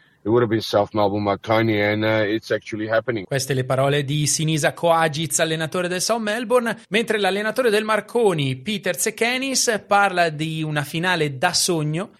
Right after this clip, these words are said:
Speaker 2: e del fatto che, siccome sarà giocata a Melbourne, si aspetta di vedere una buona fetta di pubblico,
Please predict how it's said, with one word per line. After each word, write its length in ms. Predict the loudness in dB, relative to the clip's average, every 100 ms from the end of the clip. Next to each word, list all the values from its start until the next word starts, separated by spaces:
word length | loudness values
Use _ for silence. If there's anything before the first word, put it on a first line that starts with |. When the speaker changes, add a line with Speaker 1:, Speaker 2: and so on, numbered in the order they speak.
| -6
Speaker 2:
e 120 | 2
del 200 | 4 4
fatto 560 | 2 2 2 -2 -2
che, 440 | -2 -2 2 2 0
siccome 500 | -2 -6 -2 -2 0
sarà 300 | 0 -2 -2
giocata 600 | -4 -2 2 2 2 -2
a 160 | 0 -2 -2
Melbourne, 640 | 0 0 0 2 2 0
si 140 | 0 0
aspetta 420 | 2 0 2 -2
di 120 | 0
vedere 680 | -2 0 2 4 4 2 -2
una 420 | -4 -2 0 -2
buona 480 | -2 -2 0 0 -4
fetta 380 | -8 -6 -4 -4
di 100 | -4
pubblico, 560 | -6 -8 -8 -6 -6